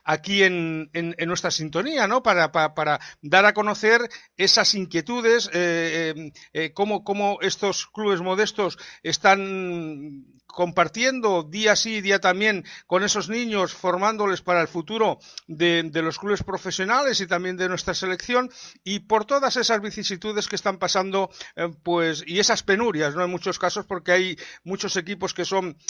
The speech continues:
humildes, que no tienen recursos económicos y que verdaderamente, yo por lo que estoy escuchando, eh, pasan de, de penurias de todo tipo para poder lanzar ese proyecto hacia adelante. Como les digo, mm, vamos a, a intentar hablar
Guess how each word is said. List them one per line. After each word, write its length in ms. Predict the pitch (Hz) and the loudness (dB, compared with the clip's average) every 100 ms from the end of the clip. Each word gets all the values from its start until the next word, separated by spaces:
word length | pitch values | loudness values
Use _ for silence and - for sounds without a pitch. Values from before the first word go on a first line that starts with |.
| - | -6
humildes, 580 | - 170 196 214 214 226 | -2 0 0 0 2 2
que 120 | 185 | 0
no 100 | 185 | -2
tienen 300 | 180 190 185 | 0 0 0
recursos 480 | 175 175 185 185 175 | -2 -4 -4 -6 -4
económicos 640 | 180 175 180 190 185 202 - - - | -2 0 0 -2 0 -2 -2 -10 -10
y 140 | 165 | -4
que 120 | 165 175 | 0 2
verdaderamente, 840 | 170 165 175 196 185 202 202 202 | 4 4 4 6 6 2 0 0
yo 140 | 190 185 | 0 0
por 120 | 180 | 0
lo 120 | 175 | 0
que 80 | 165 | -2
estoy 160 | - | -4
escuchando, 600 | 175 175 - 185 185 190 - _ - | -6 -4 0 2 2 -4 -6 _ -6
eh, 120 | 156 | -4
pasan 1040 | 151 254 262 202 196 185 170 160 156 147 | 4 4 6 6 6 2 -4 -6 -8 -10
de, 260 | 139 165 165 | -8 -4 -4
de 320 | 147 165 156 _ 170 147 143 - | -4 -8 -8 _ -12 -12 -12 -4
penurias 520 | 175 214 226 196 170 | 0 2 4 4 4
de 120 | 165 | 0
todo 240 | 156 180 170 | -2 -2 -2
tipo 360 | 180 185 185 - - - | -4 -4 -6 -8 -16 0
para 260 | 165 165 | 4 4
poder 400 | 156 160 170 165 | 2 0 2 0
lanzar 580 | 151 160 156 - 165 151 - - - | 0 -2 -2 2 2 2 -4 -16 -8
ese 240 | 160 165 | -4 -2
proyecto 640 | 156 156 151 151 156 147 - | -2 -2 -2 -4 -4 -4 -4
hacia 220 | 151 151 | -4 -4
adelante. 340 | 135 120 117 135 | -2 -4 -6 -6
Como 160 | 156 | -2
les 120 | 180 | 0
digo, 320 | 214 269 302 302 - - - | 0 0 0 0 -10 -18 -16
mm, 880 | 151 170 160 160 156 156 147 147 139 | -10 -8 -6 -6 -6 -6 -6 -6 2
vamos 460 | 175 185 185 175 | 4 4 2 0
a, 340 | - 165 160 143 | 2 4 4 2
a 60 | 160 | 0
intentar 640 | 147 165 160 208 220 214 | -2 -6 2 4 6 4
hablar 460 | 175 170 196 254 | 2 4 6 6